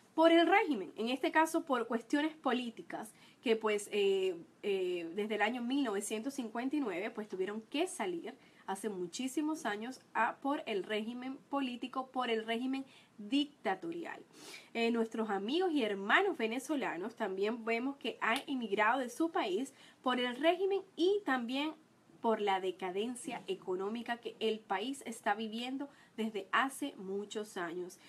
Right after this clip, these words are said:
Nuestros hermanos colombianos también,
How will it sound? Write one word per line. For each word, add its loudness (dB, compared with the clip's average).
Nuestros -2
hermanos 2
colombianos 2
también, -2